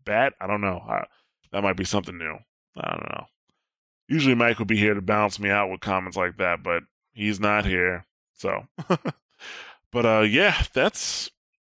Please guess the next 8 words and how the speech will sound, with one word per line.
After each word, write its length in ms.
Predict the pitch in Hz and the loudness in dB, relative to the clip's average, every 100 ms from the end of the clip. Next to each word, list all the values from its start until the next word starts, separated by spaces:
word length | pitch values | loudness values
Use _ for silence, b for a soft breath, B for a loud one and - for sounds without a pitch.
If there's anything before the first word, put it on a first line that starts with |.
| _ _ _ _ _ - | _ _ _ _ _ -10
that's 260 | 185 269 | -10 -10
gonna 220 | - 254 233 | -4 -2 2
bring 200 | 226 226 | 2 2
us 180 | - | -2
to 60 | 196 | -4
the 180 | 185 175 | -2 0
end 340 | 180 190 190 - - | 0 -4 -6 -8 -4
of 440 | 147 165 165 - | 2 4 4 0